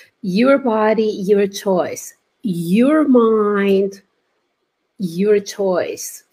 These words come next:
how to decide what to think, how to decide,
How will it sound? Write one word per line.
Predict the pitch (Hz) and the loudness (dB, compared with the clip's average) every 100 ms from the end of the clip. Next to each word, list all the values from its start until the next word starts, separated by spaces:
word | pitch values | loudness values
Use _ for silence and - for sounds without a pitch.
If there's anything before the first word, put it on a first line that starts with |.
| _ | _
how | - - 202 233 | -20 -6 -4 -4
to | 240 262 | -4 -2
decide | 262 247 - 208 185 175 175 190 - _ _ _ | -2 -2 -6 -2 -2 -2 -4 -6 -8 _ _ _
what | 190 196 196 - | -2 -2 -2 -6
to | 226 | -6
think, | - 185 165 - - _ _ _ | -4 -2 -2 -4 -12 _ _ _
how | - 208 | -2 -2
to | 214 247 | 0 -2
decide, | 254 247 - 220 196 196 196 190 196 196 | -2 -4 -8 -4 0 0 0 0 0 -2